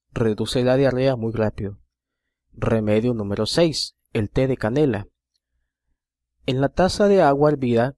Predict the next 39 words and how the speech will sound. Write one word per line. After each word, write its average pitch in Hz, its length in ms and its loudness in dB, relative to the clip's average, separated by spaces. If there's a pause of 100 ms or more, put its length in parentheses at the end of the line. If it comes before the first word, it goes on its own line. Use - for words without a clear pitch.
coloca 139 540 0
una 160 260 0
raja 156 500 2
de 135 200 -2
canela. 107 560 -4 (220)
Déjala 123 420 0
reposar 139 520 0
por 107 200 -4
diez 107 160 -2
minutos. 135 720 -4
Puedes 117 260 2
tomar 127 300 0
este 131 200 -4
té 147 320 0
una 110 260 -4
vez 110 200 0
al 120 140 0
día. 160 260 -2 (640)
Remedio 113 560 0
número 107 320 -4
siete, 156 600 -2
el 107 260 -4
ajo. 135 380 -4 (360)
El 131 240 0
ajo 147 420 0
es - 220 -2
un 170 100 -4
poderoso 147 500 2
antiviral 123 560 0
y 117 120 -4
antibacterial. 107 880 -2
Un 120 180 -8
remedio 131 400 0
chino 135 340 -4
muy 107 220 -2
efectivo 135 460 -2
para 135 180 2
la 139 140 2
diarrea 143 400 -2